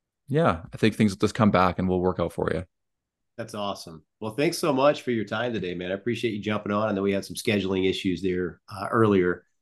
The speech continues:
Speaker 2: but, uh, Kurt with Cochran Tree Care and then also atmos tree dot org, uh, really great incentive there for planting trees and,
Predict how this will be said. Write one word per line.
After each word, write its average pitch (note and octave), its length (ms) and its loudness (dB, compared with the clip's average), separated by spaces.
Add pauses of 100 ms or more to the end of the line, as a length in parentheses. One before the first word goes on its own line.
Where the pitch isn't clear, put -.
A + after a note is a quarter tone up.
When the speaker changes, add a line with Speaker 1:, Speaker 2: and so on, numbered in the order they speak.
(240)
Speaker 2:
but, G2 180 2
uh, F#2 380 2
Kurt C3+ 340 6
with G#2 240 2
Cochran A#2+ 560 4
Tree B2+ 240 0
Care A#2+ 300 4
and G#2 120 -4
then G#2 100 -4
also G2+ 380 -6
atmos A2 400 -10
tree G2+ 540 -4 (420)
dot G2+ 240 -4
org, G#2 440 -4 (200)
uh, F2 320 -10
really A2+ 200 0
great G#2 200 2
incentive G2 360 0
there G2 140 2
for F#2+ 100 -8
planting G2 340 0
trees G2 480 2
and, E2 180 -12